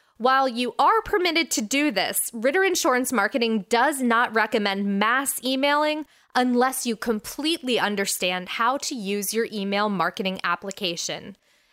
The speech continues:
If for whatever reason a recipient cannot opt out of your email, you may find yourself in some hot water with C M S. If you do choose to take advantage of this new rule, be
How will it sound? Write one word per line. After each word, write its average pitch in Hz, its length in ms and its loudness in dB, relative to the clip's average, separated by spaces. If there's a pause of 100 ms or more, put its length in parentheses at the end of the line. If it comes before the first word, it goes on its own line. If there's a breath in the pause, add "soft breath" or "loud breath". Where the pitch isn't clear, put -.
If 240 180 2
for 220 300 2
whatever 208 520 2
reason 311 440 0
a 233 100 2
recipient 226 680 0
cannot 311 640 2
opt 247 320 2
out 196 220 2
of 202 120 -2
your 190 220 -2
email, 196 520 0 (300 soft breath)
you 208 120 -2
may 285 300 2
find 381 320 2
yourself 277 440 0
in 233 200 2
some 254 200 0
hot 208 340 0
water 185 360 2
with 175 280 -6
C 180 260 -2
M 175 160 -4
S. - 460 -6 (440)
If 233 140 0
you 233 140 0
do 302 360 2
choose 185 440 -2
to 254 100 -2
take 202 260 0
advantage 185 480 -2
of 190 120 -4
this 196 200 -4
new 202 260 0
rule, 190 440 -2 (260 soft breath)
be 311 200 4